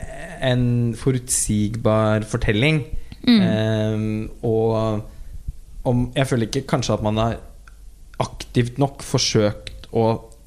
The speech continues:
Speaker 1: gå i sirkel rundt
Speaker 2: Ja, unngå
Speaker 1: klisjeene
Speaker 2: det.
Speaker 1: her.
Speaker 2: Mm.
Speaker 1: Man har heller kastet seg i dem.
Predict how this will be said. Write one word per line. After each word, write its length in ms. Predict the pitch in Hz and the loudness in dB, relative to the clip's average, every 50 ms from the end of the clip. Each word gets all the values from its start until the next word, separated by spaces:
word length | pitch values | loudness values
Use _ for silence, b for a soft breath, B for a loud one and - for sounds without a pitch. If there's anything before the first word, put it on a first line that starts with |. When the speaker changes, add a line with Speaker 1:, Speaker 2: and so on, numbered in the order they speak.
| - - - - - 151 131 127 123 | -20 -20 -20 -18 -12 -10 -8 -6 0
Speaker 1:
gå 140 | 123 120 117 | 4 4 4
i 60 | 120 117 | 4 4
sirkel 640 | - - - 117 110 - - - - - 123 120 120 | 2 2 2 2 2 2 0 -4 0 0 2 4 6
rundt 400 | 120 120 117 117 113 117 120 113 | 6 6 6 4 6 6 6 6
Speaker 2:
Ja, 140 | - - | 6 4
unngå 80 | 101 - | 4 6
Speaker 1:
klisjeene 400 | - - - - 127 - - - | 6 6 6 6 4 4 4 4
Speaker 2:
det. 40 | 147 | 4
Speaker 1:
her. 200 | 185 185 160 - - | 4 4 4 4 4
Speaker 2:
Mm. 200 | 208 202 180 180 185 - | 4 4 4 4 2 2
Speaker 1:
Man 80 | 139 | 4
har 60 | 143 143 | 4 4
heller 220 | 123 131 127 - | 4 2 0 0
kastet 480 | - - 170 - - - - - 107 98 | 0 0 0 0 0 -2 -2 -2 -2 0
seg 220 | - 113 110 98 92 | 2 2 2 2 2
i 60 | 104 | 2
dem. 240 | 98 135 170 175 156 | 2 2 2 2 2